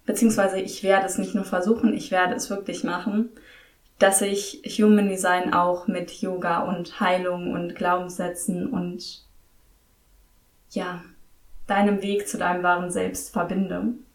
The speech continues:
Also keine Sorgen, dass du dann nachher irgendwie einen Flickenteppich vor dir hast und gar nicht weißt, wie du das alles zusammenbringen sollst. Diesen Flickenteppich habe ich schon vor mir und flicke ihn,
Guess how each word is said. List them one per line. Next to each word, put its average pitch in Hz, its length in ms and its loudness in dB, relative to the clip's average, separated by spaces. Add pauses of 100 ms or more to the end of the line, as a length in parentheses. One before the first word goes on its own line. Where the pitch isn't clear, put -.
(840)
Also 208 220 -2
keine 190 320 0
Sorgen, 185 300 0
dass - 160 -4
du - 80 -6
dann - 340 0
nachher 190 420 0
irgendwie 185 440 -4
einen 175 100 -4
Flickenteppich 214 720 -2
vor 185 140 2
dir 185 160 0
hast 185 160 -4
und 180 120 -6
gar 185 120 0
nicht 180 160 -6
weißt, 185 240 0
wie 180 60 -6
du 180 80 -6
das 180 200 0
alles 180 280 0
zusammenbringen 180 640 0
sollst. 180 420 2 (400)
Diesen 269 300 6
Flickenteppich 220 880 4
habe 190 240 -4
ich 190 200 -2
schon 190 220 -4
vor 190 300 -4
mir 190 280 -8 (580)
und 190 520 0 (120)
flicke 294 400 4
ihn, 185 400 0